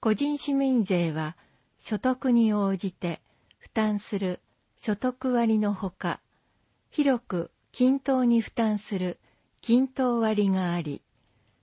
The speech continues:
これらを合わせて納めていただくものですが、均等割だけを負担する場合もあります。納税義務者。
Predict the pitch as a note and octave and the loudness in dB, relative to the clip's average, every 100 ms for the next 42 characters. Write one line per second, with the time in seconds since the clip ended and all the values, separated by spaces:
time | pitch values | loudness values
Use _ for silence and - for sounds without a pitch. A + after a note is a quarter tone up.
0 | _ _ - A#3 D4 C#4+ A3 F3+ F3 A3+ | _ _ -2 0 2 0 0 0 0 0
1 | C4 - A3 - D#3+ - F#3 B3+ A#3+ G#3 | -2 -2 -4 -4 -4 -4 -2 2 2 2
2 | F#3 E3+ F#3+ F#3 F#3 - F#3 F3+ F#3+ E3+ | 0 -2 -2 -2 -2 -2 0 2 0 0
3 | E3+ D#3+ D#3 D3 - _ _ _ _ _ | -4 -4 -4 -6 -10 _ _ _ _ _
4 | - B3 C#4+ - C4+ C4 B3+ B3+ A#3 A#3+ | 0 0 2 0 0 2 0 -2 -2 -4
5 | - B3 F3+ D#3 - _ _ _ - A#3+ | -2 -2 0 -2 -8 _ _ _ -2 2
6 | A#3+ A#3 A#3+ A#3 G#3 G3+ F#3+ F#3+ F3+ F3 | 2 0 0 0 0 0 0 0 0 -2
7 | - - F3 F3 F3 E3 F#3 - - _ | -4 -6 -4 -2 0 -2 -4 -8 -20 _
8 | _ _ _ _ _ _ _ _ _ _ | _ _ _ _ _ _ _ _ _ _
9 | _ _ _ _ _ - G#3+ B3 C4+ C4 | _ _ _ _ _ -2 2 2 0 0
10 | B3+ A#3 G3+ G#3 G#3+ G3+ - D#3+ | 2 2 2 2 2 0 -4 -8